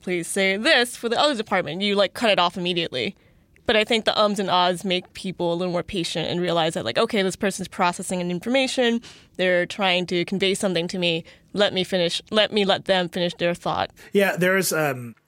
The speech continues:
Speaker 2: I think it might be from the book Microserfs by Douglas Copeland, but there's this famous description of Bill Gates that he doesn't say "um" when he talks, and it's the most unsettling <laughs> thing. You, you, like, you just don't know how he feels 'cause he never says "um" or "ah." No, look, I think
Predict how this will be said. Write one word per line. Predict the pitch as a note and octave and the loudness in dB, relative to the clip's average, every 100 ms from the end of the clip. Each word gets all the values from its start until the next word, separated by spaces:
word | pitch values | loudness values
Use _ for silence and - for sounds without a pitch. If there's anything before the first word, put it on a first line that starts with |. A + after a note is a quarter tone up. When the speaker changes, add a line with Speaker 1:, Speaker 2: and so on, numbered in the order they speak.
| - | -2
Speaker 2:
I | |
think | F#3 E4 | 2 2
it | |
might | A3 G3+ | 0 2
be | F3 | 0
from | D#3+ D#3+ | 0 -2
the | C#3+ | -2
book | B2+ C#3 B2+ | -2 -4 -2
Microserfs | A2+ B2+ C3+ D3+ D3 - - | -6 -4 -2 0 -2 -2 -4
by | C3+ | -2
Douglas | B2 B2+ - | -2 -2 -2
Copeland, | B2+ B2 C#3 | -2 0 0
but | C#3 | 2
there's | C#3+ D3 - - - - | 2 0 -2 -8 -16 -2
this | E3+ | 0
famous | - E3 E3+ | 2 2 2
description | E3+ - D3 - C3+ | 0 0 0 -2 -2
of | |
Bill | C3 C3 | 0 0
Gates | B2 B2+ - | 2 0 0
that | C3 | -2
he | B2 | -2
doesn't | A#2+ B2+ B2+ | -2 -2 -2
say | C3+ | -2
"um" | - B2 B2 | 0 -2 0
when | B2+ | -2
he | A#2+ A2+ | -2 -2
talks, | A2+ B2+ - - - - - - | -2 -2 -2 -4 -6 -18 -14 -2
and | C#3+ | 0
it's | B2+ - | 0 -2
the | |
most | A#2 A#2 - - | -2 0 0 -2
unsettling | B2+ A#2+ - A#2+ A2 A2+ C3+ | -4 0 2 2 0 0 -2
<laughs> | |
thing. | - G#2+ A2+ F3+ - - E3 | -2 -4 -2 -6 -8 -6 -4
You, | D#3 D3 D3+ - - | 0 -2 -2 -8 -4
you, | D#3 D3 | -2 0
like, | D#3 D3+ | 0 2
you | E3+ | 2
just | F3 - | 2 2
don't | F3 E3+ D#3 | 2 2 2
know | C#3+ D3+ | 4 4
how | D#3+ | 4
he | D3+ | 2
feels | D3+ C#3 C#3 C#3 | 2 0 0 0
'cause | D#3 | -2
he | D3 | -2
never | C3+ C3 | -2 -2
says | C3 B2+ A#2+ | -2 -4 -4
"um" | C3 B2+ | -4 -4
or | A#2+ | -4
"ah." | A2+ C3 - - - | -6 -8 -10 -18 -2
No, | D4+ - - | 0 2 4
look, | C#4 - | 2 2
I | B3+ | 0
think | C4+ E4 | 0 -2